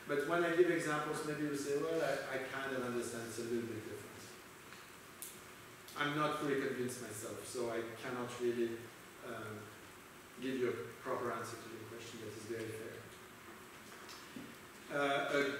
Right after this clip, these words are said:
classic example, the poster child of allopathic speciation,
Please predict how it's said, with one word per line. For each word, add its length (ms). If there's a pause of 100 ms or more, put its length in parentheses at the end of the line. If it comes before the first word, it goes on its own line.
classic 540
example, 540
the 260
poster 420
child 460
of 80
allopathic 560
speciation, 920